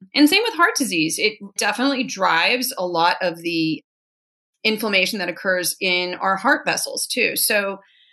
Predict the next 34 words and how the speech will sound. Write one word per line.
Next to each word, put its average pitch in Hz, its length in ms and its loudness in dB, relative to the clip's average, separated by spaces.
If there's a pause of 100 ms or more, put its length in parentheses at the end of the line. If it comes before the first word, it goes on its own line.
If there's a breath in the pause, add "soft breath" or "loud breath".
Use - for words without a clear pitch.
(180 soft breath)
yeah, 269 440 2
it's 214 220 2
funny 302 360 2
because 196 640 0
a 226 60 0
lot 208 180 0
of 254 60 0
people 277 220 4
don't 262 160 2
really 247 180 -2
think 330 220 -4
of - 80 0
that - 320 2
as 190 100 -6
that 190 200 2 (200)
that's 190 180 0
our 180 120 4
immune 240 180 4
system 220 300 -2
doing 165 180 0
that, 160 220 -2
but 190 120 2
it 208 80 2
is 311 280 0 (120)
doing 156 300 0
it. 160 260 -6
And 180 400 -4
it's - 500 -8
sort 214 280 -4
of 208 120 -6
misdirected, 175 960 0
but 170 360 0
it's - 160 -10
because 180 600 -6